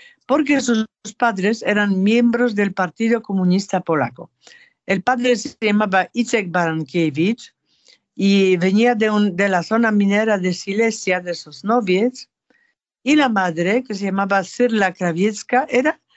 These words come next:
tejedora de houch, pero ambos eran miembros del Partido Comunista Polaco. Y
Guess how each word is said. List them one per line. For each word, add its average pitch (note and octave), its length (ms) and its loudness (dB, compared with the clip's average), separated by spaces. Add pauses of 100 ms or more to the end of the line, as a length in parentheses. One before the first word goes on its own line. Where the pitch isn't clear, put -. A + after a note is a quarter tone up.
(220)
tejedora G#3 580 0
de G3+ 140 0
houch, C3+ 340 -4
pero E3+ 260 0
ambos A3+ 600 0
eran F#3 400 0
miembros G3 480 0
del F3 160 -2
Partido D#3+ 460 -4
Comunista D3 640 -8
Polaco. - 400 -16 (840)
Y G3+ 460 2